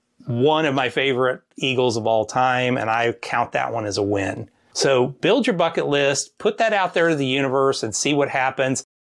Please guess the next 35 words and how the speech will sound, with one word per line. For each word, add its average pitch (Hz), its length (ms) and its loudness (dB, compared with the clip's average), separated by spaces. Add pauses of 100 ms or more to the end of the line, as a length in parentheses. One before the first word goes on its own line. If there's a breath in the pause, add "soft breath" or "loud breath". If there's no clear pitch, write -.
(120)
I 220 140 0
would 131 120 0
love 147 300 0
your 165 120 0
comments 151 500 -2
right 139 200 0
down 139 200 0
below 120 300 2
here. 160 260 2
If 120 180 0
you've 165 200 -2
had 160 260 -2
something 147 360 -2
on 135 120 0
your 139 140 2
bucket 139 340 -2
list 131 340 0 (380)
that 117 240 -2
you 143 160 2
got 151 220 -2
to 139 80 -14
check - 280 -4
off 131 260 0
here 131 160 0
recently, 123 800 0
let 113 280 0
us 233 200 0
know. 127 360 0
I'd 107 180 -2
love 131 240 0
to 143 100 -8
see 131 280 0
you 123 260 0
share 143 340 2
that 117 320 0